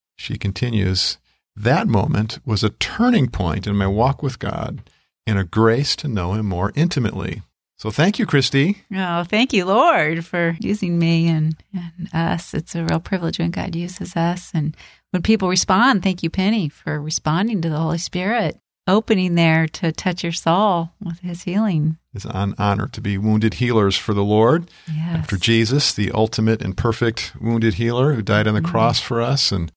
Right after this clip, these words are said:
Speaker 1: rose again to reconcile us with God. Penny was, uh,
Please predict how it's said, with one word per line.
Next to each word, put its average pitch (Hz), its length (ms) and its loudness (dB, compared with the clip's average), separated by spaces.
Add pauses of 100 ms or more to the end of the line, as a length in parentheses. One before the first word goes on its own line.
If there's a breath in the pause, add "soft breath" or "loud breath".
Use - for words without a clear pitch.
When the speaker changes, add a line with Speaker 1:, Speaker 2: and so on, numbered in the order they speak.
(220)
Speaker 1:
rose 120 340 4
again 123 480 4
to 107 160 -2
reconcile 110 640 0
us 117 220 0
with 113 140 0
God. 117 440 2 (340)
Penny 107 300 2
was, 95 520 -2
uh, - 220 -10